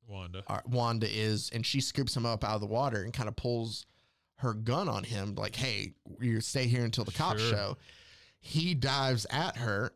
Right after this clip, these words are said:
Speaker 2: and when she shoots,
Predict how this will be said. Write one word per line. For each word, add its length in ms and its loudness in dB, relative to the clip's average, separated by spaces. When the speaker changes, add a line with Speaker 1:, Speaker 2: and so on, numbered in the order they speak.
Speaker 2:
and 220 2
when 500 2
she 260 2
shoots, 520 0